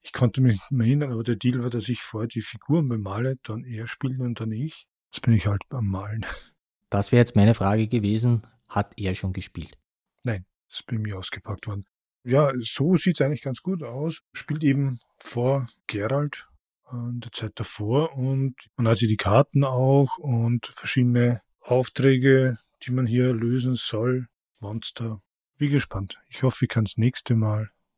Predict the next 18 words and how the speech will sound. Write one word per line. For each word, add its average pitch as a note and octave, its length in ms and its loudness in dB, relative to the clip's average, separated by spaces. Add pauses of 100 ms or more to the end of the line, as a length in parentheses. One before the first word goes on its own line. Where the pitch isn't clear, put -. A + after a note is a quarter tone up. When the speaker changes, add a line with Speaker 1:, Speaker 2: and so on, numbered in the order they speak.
Speaker 1:
oder C3+ 180 6
das F#3+ 100 4
übernächste B2 500 4
Mal A#2 160 2
mehr G2+ 220 -6
erzählen. F#3 380 -10 (400)
Speaker 2:
Ich - 320 -6
hoffe A2+ 240 2
es B2+ 100 2
auch. F#2 220 2 (300)
Hast - 280 0
du C3+ 60 4
die A#2 300 4
englische C#3 340 4
oder E3+ 140 8
deutsche G#2 340 2
Version? E2 320 -4 (580)
Speaker 1:
Englisch. - 460 -14